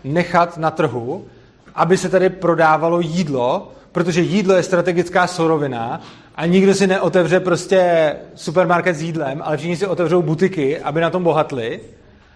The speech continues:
A musíme přece udělat základní státní síť prodejen s potravinama, protože ty soukromníci by nás mohli zneužívat.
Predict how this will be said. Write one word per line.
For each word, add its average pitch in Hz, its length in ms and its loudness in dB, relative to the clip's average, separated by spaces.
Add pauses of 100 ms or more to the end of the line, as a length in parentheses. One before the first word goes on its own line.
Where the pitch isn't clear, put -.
(300)
A 165 600 2 (400)
musíme 185 400 0
přece 160 500 -4
udělat 175 300 2
základní 185 480 0
státní 175 480 -2
síť 180 560 -12 (320)
prodejen 180 500 2
s 185 80 -10
potravinama, 143 840 -4 (220)
protože 180 300 -4
ty 190 80 -4
soukromníci 185 600 0
by 170 100 -4
nás 170 260 -2
mohli 160 220 -2
zneužívat. 147 600 -4